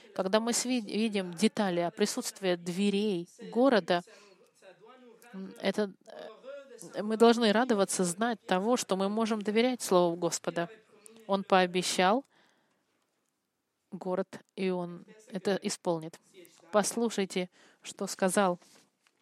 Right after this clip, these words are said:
известный проповедник. Описывая ворота Нового Иерусалима, Иезекииль как бы завершил круг от начала и до конца книги.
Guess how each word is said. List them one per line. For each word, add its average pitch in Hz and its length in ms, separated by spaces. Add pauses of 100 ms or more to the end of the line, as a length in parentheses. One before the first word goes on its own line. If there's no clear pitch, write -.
(260)
известный 185 580 (720)
проповедник. 190 800 (640)
Описывая 214 540
ворота 208 320
Нового 190 360
Иерусалима, 202 680 (220)
Иезекииль 208 560
как 208 220
бы 202 120
завершил 220 640
круг - 380
от 190 180
начала 208 420
и 202 160
до 190 100
конца 196 360
книги. 156 500